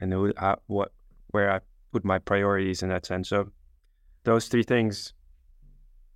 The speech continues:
um, became, helped me to become, uh, more of a more social guy in sports,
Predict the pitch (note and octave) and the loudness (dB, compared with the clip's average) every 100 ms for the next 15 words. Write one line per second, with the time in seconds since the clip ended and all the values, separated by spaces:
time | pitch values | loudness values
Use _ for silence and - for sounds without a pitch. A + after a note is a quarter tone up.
0 | - - G#2+ G2 G2+ G2+ G2 G#2 A2 G2+ | -8 0 2 2 2 0 0 0 0 2
1 | G2 G2 F#2+ - - - - - - - | 0 -2 -6 -12 -20 -20 -20 -20 -20 -20
2 | - - G#2+ A2 G#2 - F#2+ F#2 G2 F#2+ | -20 0 2 2 0 -2 -4 0 0 0
3 | F#2 F#2 F#2 F#2+ G2+ G2+ G2 F#2 - - | 0 -2 -4 -2 0 0 0 -2 -4 -10
4 | - - - - - - - - _ _ | -20 -20 -20 -20 -20 -20 -20 -20 _ _
5 | - A#2 A2 - A2 G#2+ A2+ G2+ G2+ G2 | -4 0 0 2 2 2 0 2 2 2
6 | G2 - A2 G#2+ - | -2 -2 0 0 -4